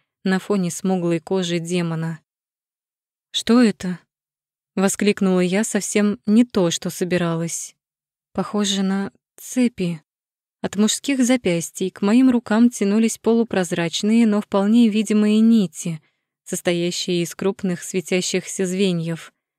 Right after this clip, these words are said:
«Так-так». Демон приподнял руку, разглядывая призрачную цепь. «Романтика у нас пока отменяется. Сейчас ты мне четко и правдиво расскажешь, что за ритуал провела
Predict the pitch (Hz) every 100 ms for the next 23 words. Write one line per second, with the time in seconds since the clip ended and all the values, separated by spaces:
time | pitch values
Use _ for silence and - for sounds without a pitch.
0 | _ _ _ _ _ _ 196 185 - -
1 | 175 170 170 - - _ _ _ _ _
2 | _ _ 196 190 196 185 185 190 196 190
3 | 180 175 170 170 165 220 208 185 175 202
4 | 220 220 220 - 196 196 208 - 214 214
5 | - 185 160 - _ _ _ _ _ _
6 | _ _ _ _ _ 185 175 175 196 -
7 | - 226 214 208 214 - 208 208 220 175
8 | 165 160 - 180 151 _ _ _ _ _
9 | _ - - 208 247 240 208 196 196 -
10 | 220 220 - 180 - 180 175 185 170 180
11 | - - 226 180 165 - - - 220 202
12 | 208 202 226 196 170 170 160 160 160